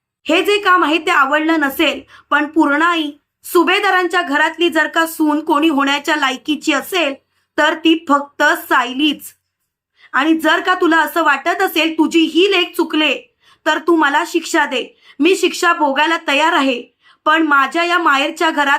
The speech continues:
आनंद जर का मला आणायचा असेल, तर मला पूर्णपणे खात्री आहे, माझ्या या माहेरच्या घरात फक्त आणि फक्त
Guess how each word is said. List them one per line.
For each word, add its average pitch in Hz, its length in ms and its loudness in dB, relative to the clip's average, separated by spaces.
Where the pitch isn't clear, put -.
आनंद 302 400 2
जर 370 200 0
का 339 140 0
मला 320 180 2
आणायचा 302 380 0
असेल, 277 400 -2
तर 311 140 2
मला 277 260 2
पूर्णपणे 381 760 2
खात्री 311 340 2
आहे, 269 280 0
माझ्या 277 360 0
या 320 160 2
माहेरच्या 294 500 0
घरात 269 300 0
फक्त 294 300 -2
आणि 320 260 0
फक्त 285 280 -4